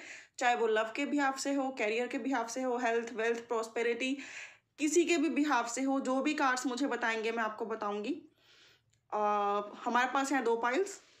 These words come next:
ये टाइमलेस रीडिंग है and ये जनरल रीडिंग है। Pile one is integration and pile two is flowering।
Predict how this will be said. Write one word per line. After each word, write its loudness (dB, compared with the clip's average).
ये -2
टाइमलेस 0
रीडिंग 2
है 0
and 0
ये 2
जनरल 0
रीडिंग 0
है। -4
Pile 4
one 4
is 0
integration 0
and -4
pile 2
two 0
is 0
flowering। 0